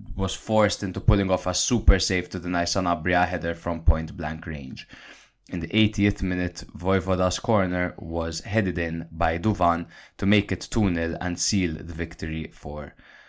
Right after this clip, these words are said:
Torino. Finally, Torino, um, who struggle to win games, struggle to get goals. They always look so solid as a team. And we know that a Juric team is gonna look good.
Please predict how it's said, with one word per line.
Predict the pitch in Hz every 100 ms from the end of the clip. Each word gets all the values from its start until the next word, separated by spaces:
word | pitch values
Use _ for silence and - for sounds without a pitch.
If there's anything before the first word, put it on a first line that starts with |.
| _ _
Torino. | - 135 165 131 92 73 -
Finally, | - 151 143 135 139 135
Torino, | 127 123 131 127 123 123 -
um, | 107 104 98
who | 104 104
struggle | - - 147 120 107
to | 107
win | 95 113 113
games, | 110 110 107 104
struggle | - 123 104 98
to | 101 98 95 87
get | 101 101 92
goals. | 120 113 113
They | 117
always | 127 120 101
look | 101 -
so | 165 151
solid | - 104 92
as | 92 92
a | 95
team. | 92 80 80 - - -
And | 92 90
we |
know | 101 101
that | 95
a | 98
Juric | 98 101 104 98 -
team | - 113 95 -
is | 117 98
gonna | 98 92
look | 92 87
good. | 113 92 98